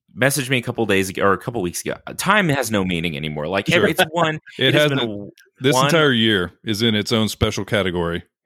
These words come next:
Speaker 1: Yeah, we're, like, in some kind of weird bubble where it's been one long freaking day since March,
Speaker 2: Mm-hmm.
Speaker 1: uh, and it's just meaningless. But, like, y'all had asked me to, to recommend a show, uh, and I was like, I pulled out my phone and I was like, "Okay,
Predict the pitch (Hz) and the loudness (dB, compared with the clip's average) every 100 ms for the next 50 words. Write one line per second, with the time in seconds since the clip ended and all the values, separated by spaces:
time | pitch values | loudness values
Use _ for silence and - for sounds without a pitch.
0 | _ 120 151 110 127 139 156 151 - 151 | _ -2 0 2 2 2 -2 -2 -2 -2
1 | 190 160 107 95 113 107 82 95 95 85 | -2 0 0 2 2 0 2 2 4 2
2 | 80 98 98 92 101 95 92 117 127 117 | 2 0 0 0 -4 -4 0 0 2 2
3 | 113 - 110 107 101 92 90 90 87 80 | 0 -2 -4 -2 0 2 2 0 -2 -4
4 | 87 82 71 - - 120 120 110 98 - | -2 -2 -2 -6 -6 0 2 2 0 -6
5 | 95 92 78 - 95 87 101 92 - 98 | -4 -2 -4 -6 -8 -6 -4 -6 -2 0
6 | 90 78 73 - 123 117 - - - - | 0 -2 -8 -2 0 0 -4 -20 -10 -2
7 | 147 190 214 190 180 170 135 110 - 113 | 0 2 4 4 2 0 -2 -2 -2 0
8 | 110 139 135 135 135 - 95 87 87 - | 0 0 -2 -2 -4 0 2 2 0 -6
9 | - - _ 113 117 107 - - 151 - | -20 -20 _ 2 2 2 -4 -4 -2 -2
10 | - 190 247 202 170 143 139 123 - - | 0 0 0 -2 -2 -4 -4 -4 -4 -6
11 | 123 220 220 190 160 143 - 113 113 113 | -2 0 2 0 -2 0 0 2 2 0
12 | 113 110 110 107 101 - 98 - 82 73 | -4 -4 -4 -4 -4 -2 -4 -2 -4 -4